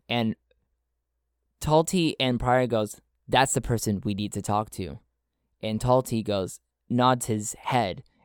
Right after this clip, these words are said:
and now have to, "So what is the plan?" Hmm. He try-, he, Pryor scratches at his chin, thinking,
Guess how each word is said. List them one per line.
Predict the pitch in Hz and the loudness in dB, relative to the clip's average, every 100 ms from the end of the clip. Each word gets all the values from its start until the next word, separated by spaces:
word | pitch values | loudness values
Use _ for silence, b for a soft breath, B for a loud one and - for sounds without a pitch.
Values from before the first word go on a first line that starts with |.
| - | -6
and | 120 117 - - - _ _ 117 | -2 -2 -4 -10 -14 _ _ -2
now | 127 135 127 | 2 4 2
have | 127 - | -2 -2
to, | 120 104 - _ _ _ _ _ _ _ | -2 -2 -6 _ _ _ _ _ _ _
"So | - | -4
what | 110 127 | 0 2
is | 139 135 | 0 0
the | 104 | -4
plan?" | - - 117 113 90 92 - _ _ _ _ _ _ _ _ _ _ _ _ _ _ _ _ _ _ - | -2 -2 0 -2 -4 -10 -12 _ _ _ _ _ _ _ _ _ _ _ _ _ _ _ _ _ _ -2
Hmm. | 135 107 104 - _ _ _ | 0 0 -4 -10 _ _ _
He | - 147 135 | -6 -2 -2
try-, | 151 143 139 | 2 0 2
he, | 135 127 - _ _ _ - | -2 -4 -12 _ _ _ -4
Pryor | 165 165 139 | 4 4 4
scratches | - 139 131 - 117 | 0 2 2 2 0
at | 117 | 0
his | 107 - | 0 -6
chin, | - 135 113 104 - _ | -4 0 0 -2 -8 _
thinking, | 151 147 113 95 - | 0 0 0 -4 -8